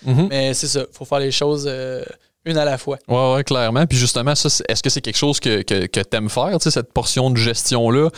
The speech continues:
Speaker 1: ou c'est quelque chose que, bon, faut que tu fasses parce que tu veux, tu veux avoir ta business,
Speaker 2: Ça
Speaker 1: tu sais ?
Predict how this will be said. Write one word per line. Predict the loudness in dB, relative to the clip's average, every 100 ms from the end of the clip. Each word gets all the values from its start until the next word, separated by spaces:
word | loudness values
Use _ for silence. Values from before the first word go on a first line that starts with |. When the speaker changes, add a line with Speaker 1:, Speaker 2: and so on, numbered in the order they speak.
| -8 -12 -12 -4
Speaker 1:
ou | -2
c'est | 0
quelque | -2 0
chose | 2 2
que, | 2 2 2 0
bon, | 0 -2
faut | -4 -10 -6 -4 -2
que |
tu | -2
fasses | 0 0 0
parce | -2
que | -2
tu | -2 -2
veux, | 0 0 0
tu | -2 0
veux | 0
avoir | 2 2
ta | 0
business, | 0 0 0 0
Speaker 2:
Ça | 0
Speaker 1:
tu |
sais ? | 0